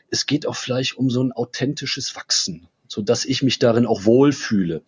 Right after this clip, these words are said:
dass ich mehr in so einer Balance komme. Und teilweise haben das auch die Fashion-Retailer geschickt, wie Zalando aufgegriffen und so.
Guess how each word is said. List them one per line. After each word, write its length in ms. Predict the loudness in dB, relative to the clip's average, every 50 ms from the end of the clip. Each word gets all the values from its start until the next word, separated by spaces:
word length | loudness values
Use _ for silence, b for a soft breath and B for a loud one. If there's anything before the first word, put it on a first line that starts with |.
| B B B B B B B B B
dass 180 | -4 -2 -2 -2
ich 140 | -2 0 2
mehr 160 | 4 4 6
in 80 | 4 4
so 80 | 4
einer 160 | 4 4 4
Balance 560 | 4 4 4 4 4 4 4 4 4 2 0 -6
komme. 360 | -8 -6 -6 -6 -6 -8 -10 _ _ _ _ -10
Und 180 | -10 -8 -4
teilweise 340 | 0 2 4 4 4 4 4
haben 120 | 4 4
das 200 | 4 4 0 -4
auch 120 | -8 -8 -8
die 140 | -6 -8 -8
Fashion-Retailer 960 | -4 -2 0 0 0 0 0 2 2 2 2 2 0 0 2 2 2 2
geschickt, 400 | 0 -2 -6 -6 -6 -8 -10 -14
wie 80 | -10 -6
Zalando 480 | -2 0 0 2 4 4 6 6 4 4
aufgegriffen 720 | 4 2 0 -2 -10 -14 -18 -14 -14 -12 -12 -12 -12 -10
und 160 | -8 -6 -4
so. 240 | 0 2 2 0 0